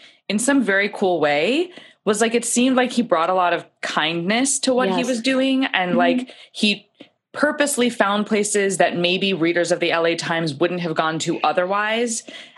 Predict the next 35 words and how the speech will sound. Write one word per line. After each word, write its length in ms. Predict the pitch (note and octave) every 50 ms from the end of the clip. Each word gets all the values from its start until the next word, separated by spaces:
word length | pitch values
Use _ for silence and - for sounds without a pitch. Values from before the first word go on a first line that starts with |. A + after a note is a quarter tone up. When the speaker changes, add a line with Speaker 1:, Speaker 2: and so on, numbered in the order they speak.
| - _ _
Speaker 1:
and 200 | G3 G3 F#3 F3+
then 160 | F#3+ F#3+ G3+
reviewed 340 | G3 G3 D#3+ E3+ F#3 F#3+ E3+
them 160 | F#3+ F#3+ F#3+
in 60 | F3+
a 60 | F3+ E3+
really 220 | D#3 E3+ E3 E3+
lovely 340 | D#3+ D#3 D#3 D3+ - D#3 D3+
way 480 | D3 C#3 C3+ A2+ C#3+ D#3 F3+ A3+ B3 -
instead 320 | - G3 F#3 - - F3+ E3
of 140 | E3+ E3
being 200 | D3 F3 E3+ E3
Speaker 3:
Mm-hmm. 60 | - D#3+ D#3 D#3 D3+ G#3+ A3+
Speaker 1:
like, 40 | A3 - - _
and 100 | - G3+
of 120 | G#3 G3+ -
course, 280 | - B3+ A3 G3+ - - - _ _ _ _ _ - - E3+ D3+ -
you 100 | F3 F#3+
know, 200 | E3 A#2+ C#3 C#3+
he 140 | E3+ D#3+ E3+
reviewed 600 | D3+ D#3+ E3 C#3+ D#3 D#3+ D#3 D#3 D3+ C#3+ C3+ - _
really 300 | - D#3 F3 E3 D3+ D#3
fancy 360 | D3+ - F3 F3 E3+ - F3
places 340 | E3 - D#3+ D3 - - D3 D#3
as 140 | D#3+ D#3
well, 560 | G3 B3 D4 C4 F3 D3 C#3 C3 C3+ F3+ - - - - - - - _ - D3 -
but 320 | G3 F3+ F3 - - - _ _ _ _ _ _ _
kind 240 | - A3 A#3+ A#3+ A#3
of, 80 | A3 G3+
like, 200 | A3 G3+ G3 G3
finding 420 | - - A#3 A3+ A#3+ A#3+ A#3+ A3+
places 380 | A3 G#3+ A#3+ A3+ A3 - G#3+ F#3
that 140 | G#3 G3+ G3
he 200 | F#3 G#3+ A3 A3+
liked 400 | A3 G#3 G3+ G3 G3 - -